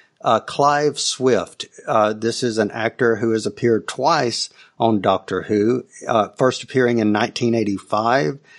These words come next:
as a Sixth Doctor story with Colin Baker,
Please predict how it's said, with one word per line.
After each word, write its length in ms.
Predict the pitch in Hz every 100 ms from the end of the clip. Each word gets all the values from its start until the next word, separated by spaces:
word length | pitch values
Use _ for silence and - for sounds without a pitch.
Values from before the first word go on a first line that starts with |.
| - -
as 200 | 117 101
a 100 | 104
Sixth 600 | - - 139 135 - 113
Doctor 400 | 104 104 - 120
story 500 | 107 - 113 113 117
with 220 | 104 101
Colin 460 | - 110 104 98 92
Baker, 520 | 107 127 151 143 139